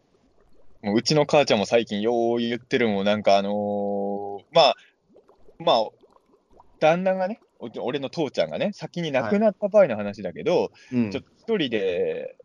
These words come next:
Speaker 1: もう生きてくのも辛いから、もうど-、あと、あと、まあ、本当になんか介護とか必要になった時は、ちょっと息子たちにちょっと手を煩わせたくないから、老人ホームとかも考えてるけど、あの、やっぱなんか、ほら、ニュースとか見てると、なんか、ろ-、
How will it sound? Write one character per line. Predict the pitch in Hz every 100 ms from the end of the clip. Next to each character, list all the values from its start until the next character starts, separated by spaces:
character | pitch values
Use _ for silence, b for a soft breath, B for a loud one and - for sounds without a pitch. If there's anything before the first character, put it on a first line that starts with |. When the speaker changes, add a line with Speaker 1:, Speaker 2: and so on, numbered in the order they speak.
| _ _ _
Speaker 1:
も | 90 95
う | 95
生 |
き | -
て | 113
く | 104
の | 90
も | 82
辛 | - 123 127
い |
か | 107 95
ら、 | 90
も | 101
う |
ど-、 | 117 139
あ | 113
と、 | 104
あ | 120 110 -
と、 | 123
ま | 120
あ、 | 98
本 | 180 180
当 | 185
に | 180
な | 180
ん | 180
か | -
介 | - 156
護 | 139
と | 117 104
か |
必 | 101 -
要 | 107
に | 107
な | 104
っ |
た | -
時 | 117 110 156
は、 | 220 123 - b b _ _
ち | - 110
ょ |
っ |
と | - 92
息 | 101 - -
子 | 110 104
た | - 95
ち | 85
に | 85 85
ち | 98
ょ |
っ |
と | 85
手 | - 92
を | 85
煩 | 85 90 98
わ | 95
せ |
た | - 98
く | 95
な | 113
い | 98
か | 85
ら、 | 127 113 92 - b b
老 | 104 117
人 | 123
ホ | 135
ー |
ム | 123 104
と | 92
か | 82
も | 87
考 | - 139 151
え | 143
て | 110
る | 98
け | - 95
ど、 | 233 143 90 87 b b -
あ | 90 82
の、 | 80
や | 95
っ | 135
ぱ | 120
な | 113
ん | 104
か、 | 85
ほ | 82
ら、 | 80
ニ | 90 196
ュ |
ー |
ス | 180
と | 113
か | -
見 | 82 87
て | -
る | -
と、 | 85
な | 98
ん |
か、 | 92
ろ-、 | 87 113